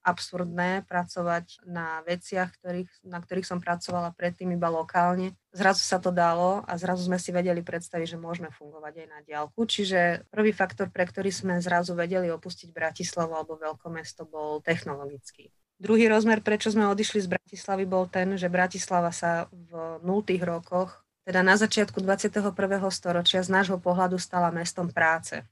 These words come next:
Bolo to mesto, v ktorom, e, sa ako keby ľudia pretekali v tom, kto podá väčší výkon a kto sa viacej obetuje pre svoj pracovný výkon. Bolo to logické v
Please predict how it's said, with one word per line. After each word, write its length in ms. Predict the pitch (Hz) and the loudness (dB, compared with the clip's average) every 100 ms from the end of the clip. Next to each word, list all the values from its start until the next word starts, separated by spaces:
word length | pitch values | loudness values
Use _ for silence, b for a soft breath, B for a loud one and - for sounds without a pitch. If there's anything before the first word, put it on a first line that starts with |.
| - | -4
Bolo 320 | 180 185 185 | 4 4 4
to 160 | 185 180 | 2 2
mesto, 320 | 185 185 - 190 | 2 2 0 -6
v 80 | - | -8
ktorom, 320 | - 180 175 175 | -4 0 0 0
e, 100 | 175 170 170 175 _ _ - | -2 -4 -6 -12 _ _ -2
sa 240 | 196 190 | 2 4
ako 160 | 190 208 | 2 0
keby 320 | 196 190 185 | 0 2 2
ľudia 320 | 180 190 190 | 2 2 2
pretekali 560 | - 180 208 190 185 180 | 2 2 0 0 0 0
v 100 | - | -4
tom, 240 | 185 185 185 | -2 0 0
kto 160 | 180 | 0
podá 240 | 180 185 175 | 0 2 2
väčší 320 | 175 175 202 | 2 0 -2
výkon 480 | 180 175 - 196 180 | -2 -4 -4 -2 -2
a 80 | |
kto 240 | 170 175 175 | 0 2 2
sa 160 | 175 | 0
viacej 720 | 180 170 175 - 180 170 170 175 _ _ _ 196 | -2 0 -2 -2 -2 0 -2 -6 _ _ _ 2
obetuje 560 | 185 214 - 170 175 | 6 6 6 2 2
pre 240 | 175 180 170 | 2 2 2
svoj 240 | - 175 | 2 2
pracovný 560 | 175 170 175 196 190 175 | 4 2 2 0 0 0
výkon. 480 | 170 - 180 202 262 _ _ | -4 -4 0 0 0 _ _
Bolo 240 | 233 269 | 6 6
to 80 | 233 | 6
logické 560 | 202 190 214 208 - | 6 6 4 2 -4
v 100 | 156 | -6